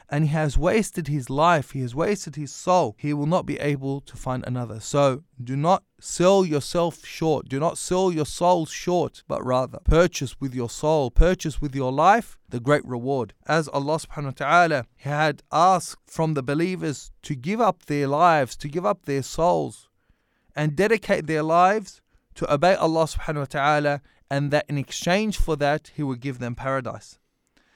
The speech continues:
So the one who gave you that soul, He is the one who commanded you to give that soul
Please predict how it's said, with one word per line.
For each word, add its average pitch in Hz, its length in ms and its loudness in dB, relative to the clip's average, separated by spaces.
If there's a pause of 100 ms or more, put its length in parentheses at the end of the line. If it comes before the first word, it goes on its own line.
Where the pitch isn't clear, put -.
(240)
So 175 200 2
the 175 120 6
one 208 320 6
who 170 160 4
gave 180 380 2
you 190 100 -4
that 151 220 -4
soul, 175 400 -2 (920)
He 185 260 2
is 170 140 -2
the 147 140 -2
one 160 360 2
who 143 100 -4
commanded 143 580 -6
you 131 120 -4
to - 160 -20
give 160 340 -4
that 131 220 -6
soul 147 420 -4